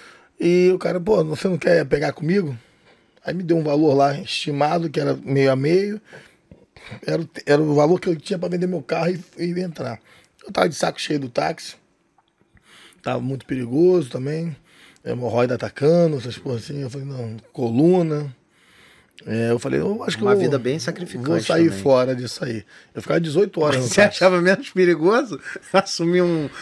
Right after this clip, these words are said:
Speaker 2: um negócio na Praça Mauá naquela época do que dirigir um táxi?
Speaker 1: A gente, a gente tinha o romantismo da parada, a gente queria curtir também, tá ali naquele meio e tal, era legal. Porque o táxi tá... Eu também era taxista lá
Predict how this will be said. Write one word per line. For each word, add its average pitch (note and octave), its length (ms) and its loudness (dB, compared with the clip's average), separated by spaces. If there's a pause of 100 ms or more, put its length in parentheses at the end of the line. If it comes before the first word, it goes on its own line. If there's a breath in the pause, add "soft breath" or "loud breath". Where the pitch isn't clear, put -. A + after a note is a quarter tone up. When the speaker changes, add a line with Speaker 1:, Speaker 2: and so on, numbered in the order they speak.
(200 loud breath)
Speaker 2:
um F3 140 2
negócio F3 360 4
na F3+ 140 2
Praça F#3 380 2
Mauá F#3+ 340 8
naquela F#3 380 4
época F#3+ 360 6
do F3+ 120 -4
que F#3 120 4
dirigir F3+ 400 0
um E3 80 -4
táxi? G#3 400 0
Speaker 1:
A C3 220 6
gente, F3+ 260 4
a G#3+ 220 4
gente - 200 -2
tinha A#3 280 6
o G#3+ 80 8
romantismo F#3 580 4
da E3+ 120 4
parada, D3 460 4
a - 20 2
gente B2+ 100 -4
queria D#3+ 240 4
curtir D3 420 0
também, C3+ 500 2
tá B2 120 2
ali B2+ 140 2
naquele B2+ 300 -2
meio C3 280 2
e B2 60 -4
tal, C3+ 160 -4
era D3+ 120 -8
legal. E3 300 -6 (220 soft breath)
Porque - 80 -12
o B2 40 -12
táxi C#3+ 300 -2
tá... - 220 -4 (300 loud breath)
Eu - 60 0
também B3+ 200 8
era C4 160 6
taxista A3 440 -2
lá A3 120 4